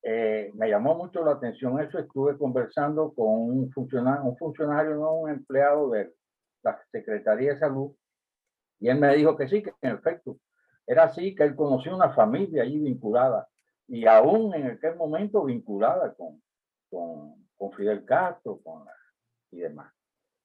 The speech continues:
Me dijo el apellido, no me, no me recuerdo ahora, me falla en ese aspecto, pero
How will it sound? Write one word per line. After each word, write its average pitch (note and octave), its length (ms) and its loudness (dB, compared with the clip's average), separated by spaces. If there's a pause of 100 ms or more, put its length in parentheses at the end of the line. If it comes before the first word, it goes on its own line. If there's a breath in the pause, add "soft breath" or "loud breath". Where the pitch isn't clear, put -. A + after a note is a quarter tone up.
Me G2+ 120 -6
dijo D#3+ 240 2
el D#3 160 0
apellido, D#3 600 -2
no B2+ 320 -2
me, G2 580 -8
no A2+ 240 -6
me C3 160 0
recuerdo B2+ 600 0
ahora, D3 340 4
me D3+ 180 -8
falla B2+ 320 -4
en A#2 140 -8
ese - 160 -8
aspecto, C#3 580 -6
pero C#3+ 420 0